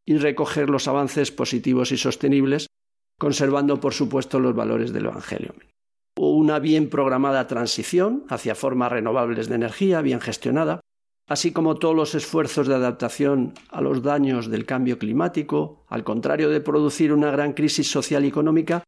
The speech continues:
debe generar un desarrollo más humano con nuevas posibilidades laborales y económicas que respeten la casa común, que será la casa de las nuevas generaciones.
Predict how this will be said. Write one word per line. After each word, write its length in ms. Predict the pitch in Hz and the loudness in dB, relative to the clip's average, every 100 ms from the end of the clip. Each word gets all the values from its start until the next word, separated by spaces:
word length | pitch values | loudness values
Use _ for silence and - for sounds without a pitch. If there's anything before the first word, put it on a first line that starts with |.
| _ _ _ _ | _ _ _ _
debe 340 | 262 135 147 151 | -4 0 2 0
generar 720 | - 156 160 165 170 - _ | 2 2 2 2 0 -6 _
un 180 | 151 156 | 0 2
desarrollo 600 | 151 151 151 156 151 160 | 2 0 0 0 2 2
más 260 | 151 160 160 | 2 2 2
humano 540 | 156 160 170 180 - | 2 4 2 0 -6
con 240 | - 127 139 | 0 2 4
nuevas 320 | 160 170 170 | 4 2 0
posibilidades 640 | 180 175 170 165 165 170 | -2 2 2 4 2 2
laborales 580 | 170 131 127 147 165 - | 0 2 0 0 0 -2
y 20 | |
económicas 680 | - 131 190 196 127 110 - | -2 0 2 2 0 -4 -6
que 160 | 127 | -6
respeten 520 | 123 113 - 123 151 | -4 -4 -4 -2 0
la 120 | 135 131 | 0 -2
casa 260 | 131 139 | -6 -4
común, 420 | 131 131 160 147 | 0 2 2 -2
que 100 | - | -6
será 260 | 127 123 135 | -4 -2 -2
la 100 | 135 | -2
casa 360 | 139 - 196 160 | -2 -2 -4 -4
de 100 | 117 | -4
las 180 | 95 | -2
nuevas 320 | 113 156 147 - | 0 0 0 -2
generaciones. 720 | 95 87 85 - 85 - | -8 -8 -6 -4 -4 -8